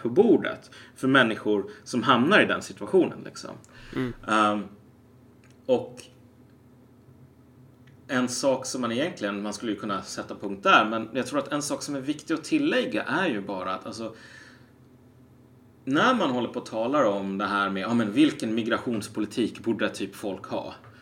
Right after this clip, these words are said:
Speaker 2: Mm.
Speaker 1: Det spelar ju ingen roll längre nu. Alltså, det är så här, det finns ingen som kommer att komma nära regeringsmakten de senaste, de närmaste sex åren i alla fall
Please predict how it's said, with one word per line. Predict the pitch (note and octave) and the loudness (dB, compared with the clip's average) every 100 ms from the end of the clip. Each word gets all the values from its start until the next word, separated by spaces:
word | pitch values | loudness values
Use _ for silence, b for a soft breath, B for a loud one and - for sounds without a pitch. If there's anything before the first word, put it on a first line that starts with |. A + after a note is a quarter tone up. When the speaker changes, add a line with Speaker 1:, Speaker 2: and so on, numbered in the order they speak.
| B | B
Speaker 2:
Mm. | - B2+ A2 - | -2 -2 -2 -4
Speaker 1:
Det | B2 | -6
spelar | - F3+ C#3+ | 0 2 4
ju | A2 A2 | 2 2
ingen | G2 | 0
roll | A#2 C3+ - | 4 4 2
längre | A2+ - - | -4 -6 -10
nu. | G#2 - B B B - | -10 -12 B B B -16
Alltså, | - G2 F#2+ - | -12 -10 -12 -12
det | A#2+ A#2+ | -4 -4
är | |
så | A#2 | 0
här, | F#2+ E2 - - b b b b b b - - - - | -2 -2 -6 -20 b b b b b b -20 -20 -20 -6
det | C3 | 0
finns | D#3 E3 - | 2 2 2
ingen | D#3+ D3 D#3+ C3+ G2 A#2+ B2+ B B - - b b b b | 2 2 2 0 0 -4 -6 B B -20 -20 b b b b
som | - B2 A#2 | -6 -6 -2
kommer | C3+ B2 A#2+ | 0 0 -2
att | |
komma | - A#2+ A#2+ | -2 0 2
nära | C3 B2+ A#2 C3+ A#2+ | 6 8 10 10 8
regeringsmakten | A2+ A2+ G#2+ G2+ G2+ C3 B2+ - C2 F#2 | 8 4 4 2 0 -2 -2 -6 -8 -4
de | G#2 | -4
senaste, | G2+ A#2+ A#2+ A#2 - | -4 0 0 -2 -6
de | A#2+ C3 C#3 | -2 0 6
närmaste | D#3 D#3 D3+ - | 8 10 8 2
sex | - - A#2+ - D3+ | -4 -2 -2 -2 2
åren | C#3 G#2 - - | 4 4 0 -6
i | |
alla | - | -12
fall | - - A#2 | -12 -10 -10